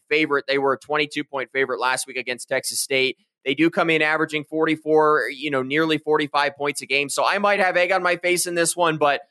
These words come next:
I like Arkansas State to, you know, maybe stay in this game, but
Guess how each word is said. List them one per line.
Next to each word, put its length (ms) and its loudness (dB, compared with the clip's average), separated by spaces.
I 80 2
like 220 2
Arkansas 480 0
State 400 -2
to, 80 -4
you 320 -4
know, 100 0
maybe 260 -2
stay 300 0
in 100 -2
this 160 -4
game, 220 -2
but 160 -2